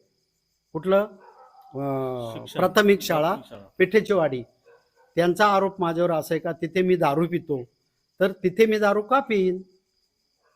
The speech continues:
Speaker 1: तिथे मला दारू प्यायची काय गरज आहे? आणि असे खोटे नाटे आरोप करून
Speaker 2: दारू पित नाहीत तुम्ही असं तुमचं म्हणायचं?
Speaker 1: मी बो-, तिथं, अं, पिऊच कशाला ना पण दारू,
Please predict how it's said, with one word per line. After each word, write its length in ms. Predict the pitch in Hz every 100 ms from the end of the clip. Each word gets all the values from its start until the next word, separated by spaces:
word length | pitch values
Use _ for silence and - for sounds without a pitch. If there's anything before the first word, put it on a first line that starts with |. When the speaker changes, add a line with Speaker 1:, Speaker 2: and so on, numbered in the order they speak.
| _ -
Speaker 1:
तिथे 180 | 165 220
मला 240 | 214 208
दारू 260 | 190 185 185
प्यायची 300 | 202 185 196
काय 260 | - 202
गरज 340 | 196 180 147 131
आहे? 120 | 123 - _ _
आणि 160 | - 170
असे 200 | 185 208 -
खोटे 240 | 175 220
नाटे 260 | 214 202 202
आरोप 360 | 190 185 185 196
करून 240 | 165 160
Speaker 2:
दारू 460 | 160 - 160 190 151
पित 160 | 214 - _ _ _
नाहीत 260 | 160 160 147 -
तुम्ही 180 | 143 139
असं 180 | 139 135
तुमचं 220 | 135 135
म्हणायचं? 340 | 135 127 113 _ _ _ -
Speaker 1:
मी 100 | 170 208
बो-, 380 | 151 185 208 208 -
तिथं, 180 | 180 233
अं, 440 | 170 147 147 127 120
पिऊच 260 | 185 233 202
कशाला 360 | 247 233 247 226
ना 120 | 269
पण 220 | 254 185
दारू, 260 | 156 135